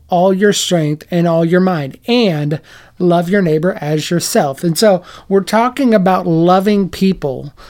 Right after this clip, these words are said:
on today's podcast episode. So what are we talking about here? We are talking about how Jesus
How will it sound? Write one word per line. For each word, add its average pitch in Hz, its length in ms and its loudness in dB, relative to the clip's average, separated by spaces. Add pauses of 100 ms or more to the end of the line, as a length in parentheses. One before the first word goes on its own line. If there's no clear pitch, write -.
(200)
on 175 240 0
today's 170 420 0
podcast 160 680 -4
episode. 160 600 -4 (360)
So 190 540 2
what 196 340 4
are 247 80 2
we 220 160 2
talking 202 380 2
about 233 260 2
here? 254 260 0
We 220 180 2
are 190 100 4
talking 214 540 0
about 151 440 -2 (240)
how 185 260 2
Jesus 156 920 0